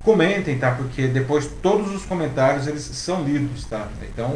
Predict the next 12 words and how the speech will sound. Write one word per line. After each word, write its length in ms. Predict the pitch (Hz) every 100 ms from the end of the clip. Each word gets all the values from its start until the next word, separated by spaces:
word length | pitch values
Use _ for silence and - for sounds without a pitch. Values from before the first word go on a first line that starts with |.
| 117
ah, 160 | 104 98
mesmo 240 | 110 135 -
quem 240 | 139 135
estiver 460 | 123 120 120 113 110
assistindo 420 | - - 120 110
aqui 200 | 107 -
o 120 | 107 98 107
Jornal 200 | 110 107
da 80 | 107
Live 220 | 110 110
depois 520 | 110 123 123 120 - - - - -
gravado, 440 | 120 120 120 151